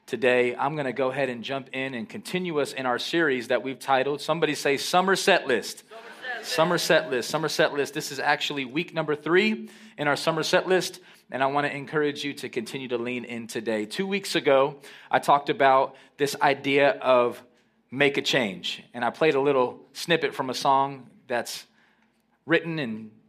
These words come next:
sang by a, a guy named Michael Jackson, and he called it the man in the mirror. And he uses that phrase, right? If you wanna make the world a better place, take a look in the mirror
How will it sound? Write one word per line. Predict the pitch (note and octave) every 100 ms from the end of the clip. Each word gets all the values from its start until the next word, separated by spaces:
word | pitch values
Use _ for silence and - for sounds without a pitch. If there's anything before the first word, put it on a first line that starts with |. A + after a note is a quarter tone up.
| _
sang | - D#3+ D#3 E3
by | C#3 C3+
a, | B2+ B2
a |
guy | B2 C#3+ C#3
named | C3
Michael | C3 C#3+ C#3+
Jackson, | A2+ C3+ - - A#2+
and | A#2 A#2 - _ _ _ _ _
he | D#3
called | F#3+ D#3+
it | C#3
the |
man | C3+ D3 D3+
in | D3
the |
mirror. | C#3 A#2 G2+ F2 _ _ _ _ _ _ -
And | B2+ B2 A2+
he | D3
uses | D#3 D3+ C#3 B2
that | C3+
phrase, | - D#3+ D#3+ A2
right? | B2+
If | B2+ B2+
you |
wanna | C3 D3+
make | D3 C#3+
the | C#3
world | C3+ C3+ A#2
a |
better | B2+ A#2+
place, | A2+ D3 C3 A#2+ - - _ _ _ _ _ _ -
take | - C#3+
a | C#3
look | B2 C#3 C#3+
in | C#3+
the | B2+
mirror | B2+ C3+ C#3